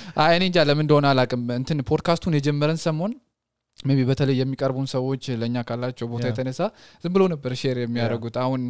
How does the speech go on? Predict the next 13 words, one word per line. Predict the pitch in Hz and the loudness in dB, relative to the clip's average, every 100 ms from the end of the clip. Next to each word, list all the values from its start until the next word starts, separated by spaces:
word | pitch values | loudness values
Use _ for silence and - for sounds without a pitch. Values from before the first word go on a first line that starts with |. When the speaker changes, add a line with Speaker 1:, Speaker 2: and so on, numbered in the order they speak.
| - - - _ - | -8 -18 -20 _ -12
Speaker 1:
በቃችኋል | - 92 120 - - | -10 -8 -8 -10 -2
<laughs> | 156 233 226 202 202 220 | 2 4 6 6 4 2
ነገር | 202 180 | 4 2
ይመስላል። | 165 170 151 135 127 | 2 0 2 0 2
ግን | 175 117 | -2 -2
Speaker 2:
ያ። | 104 92 - - | -4 -4 -8 -4
Speaker 1:
ለዛ | 135 135 | -2 2
ይመስለኛል | 143 143 135 131 127 | 2 2 2 2 2
በጣም | 135 180 | 2 0
ሰው | 175 175 | 2 2
ሼር | 165 165 | 2 2
ያደርግ | 143 131 131 | 2 2 2
ነበረ | 123 120 | 2 2